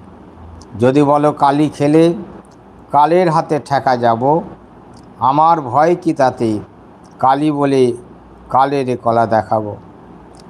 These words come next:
ডাকিনী যোগিনী দিয়ে তরকারি বানায় খাবো, মুন্ডমালা কেড়ে নিয়ে অম্বল সম্বরা চড়াবো। কালীর বেটা শ্রীরামপ্রসাদ,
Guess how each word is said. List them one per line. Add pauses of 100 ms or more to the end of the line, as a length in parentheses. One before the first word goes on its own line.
ডাকিনী
যোগিনী
দিয়ে
তরকারি
বানায়
খাবো, (680)
মুন্ডমালা
কেড়ে
নিয়ে (640)
অম্বল
সম্বরা
চড়াবো। (760)
কালীর
বেটা
শ্রীরামপ্রসাদ,